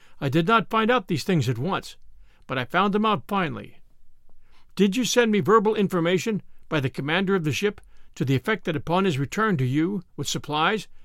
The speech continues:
you were going to leave Cadiz? Cadiz? I haven't been to Cadiz at all. Yeah, going to leave Cadiz and cruise in distant seas indefinitely for the health of your family.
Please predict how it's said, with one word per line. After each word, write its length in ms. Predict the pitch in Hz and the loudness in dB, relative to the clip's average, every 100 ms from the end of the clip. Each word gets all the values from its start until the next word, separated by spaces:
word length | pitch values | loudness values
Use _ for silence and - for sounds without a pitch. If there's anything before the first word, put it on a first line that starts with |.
| - - | -12 -4
you 80 | |
were 60 | 135 | 0
going 200 | 156 175 | 2 0
to 80 | 135 | 0
leave 380 | 143 208 214 - | 0 0 0 -2
Cadiz? 640 | 160 139 185 240 226 - - - - - - _ - - - - - - - - | 0 2 0 -2 -6 -14 -18 -20 -20 -20 -20 _ -20 -20 -20 -20 -20 -20 -18 -6
Cadiz? 580 | 139 285 370 175 - - - - _ _ - - | 0 2 4 4 0 -8 -16 -20 _ _ -20 -2
I 120 | 190 | 2
haven't 220 | 247 175 | 4 4
been 140 | 131 180 | 2 2
to 60 | |
Cadiz 360 | - 170 233 208 | 2 0 0 2
at 80 | 254 | 2
all. 460 | 254 156 78 - - - - - - - - - - - - | 2 0 -4 -10 -18 -20 -20 -20 -20 -20 -20 -20 -20 -14 -4
Yeah, 360 | 147 208 175 | 2 4 2
going 260 | 120 196 196 | 4 4 4
to 60 | |
leave 260 | 196 233 - | 2 0 0
Cadiz 500 | 190 202 254 196 - | 2 2 2 0 -2
and 140 | 143 | -6
cruise 320 | - 240 220 180 | -4 -2 0 0
in 160 | 139 | -2
distant 380 | 254 262 294 226 | 0 0 0 -2
seas 440 | - 240 190 139 - | -2 0 0 0 -2
indefinitely 920 | 254 214 185 269 - 143 101 85 - - - - | 0 2 2 2 0 -4 -6 -10 -16 -20 -20 -10
for 100 | 170 | -4
the 80 | 143 | 0
health 240 | 202 240 | 2 2
of 120 | 226 220 | 2 0
your 100 | 233 | 0
family. 680 | 247 240 175 98 - - | 0 0 0 -6 -12 -18